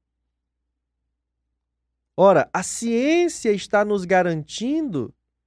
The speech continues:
a segurança da vacina. Você acha mesmo que se os Estados Unidos da América, com todo o seu pensamento materialista, não visse segurança na vacina da Pfizer,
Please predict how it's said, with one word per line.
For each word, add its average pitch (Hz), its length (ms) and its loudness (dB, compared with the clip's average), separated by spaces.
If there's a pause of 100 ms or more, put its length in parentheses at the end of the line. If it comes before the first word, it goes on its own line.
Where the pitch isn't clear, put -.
(1160)
a 190 80 0
segurança 220 800 2
da 170 140 0
vacina. 123 580 -8 (720)
Você 269 260 2
acha 339 320 2
mesmo 165 560 0 (420)
que 233 100 -4
se 294 120 0
os 269 120 2
Estados 285 520 2
Unidos 262 480 -2
da 254 220 4
América, 151 680 0 (340)
com 208 200 6
todo 277 280 4
o 269 60 0
seu 269 200 2
pensamento 240 680 0
materialista, 208 1080 2 (1080)
não 277 340 6
visse 226 480 -2
segurança 254 1000 2
na 226 140 2
vacina 214 540 -2
da 196 120 4
Pfizer, 160 840 0